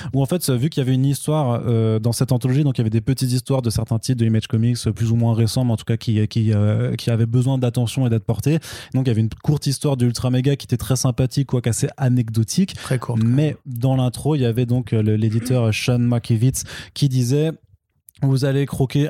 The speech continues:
Speaker 1: un petit bout supplémentaire de notre hit, euh, Ultra Mega en attendant le retour de la série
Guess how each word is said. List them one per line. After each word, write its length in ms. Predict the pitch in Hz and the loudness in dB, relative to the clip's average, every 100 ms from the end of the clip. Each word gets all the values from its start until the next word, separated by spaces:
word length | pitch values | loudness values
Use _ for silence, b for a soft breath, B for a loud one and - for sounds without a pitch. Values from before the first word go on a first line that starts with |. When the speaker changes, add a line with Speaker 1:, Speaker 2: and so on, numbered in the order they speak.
| - | 0
Speaker 1:
un 80 | 139 | -2
petit 160 | - | -2
bout 140 | 127 143 | 0 0
supplémentaire 680 | - 135 127 123 120 131 123 | -2 -2 0 0 0 -2 0
de 100 | 120 | 0
notre 360 | 120 - - | 0 -2 -2
hit, 220 | 135 131 | 0 0
euh, 120 | 120 117 | 0 0
Ultra 320 | 127 - 120 | -2 0 0
Mega 360 | 110 107 131 - | 2 2 2 0
en 160 | 135 127 | 0 0
attendant 560 | 117 113 110 127 139 | 2 2 2 2 0
le 180 | - 139 | 0 2
retour 580 | 143 127 123 139 139 135 | 2 0 -2 0 0 0
de 100 | 120 | 0
la 160 | 117 110 | 0 0
série 460 | - 110 107 127 | 0 0 2 2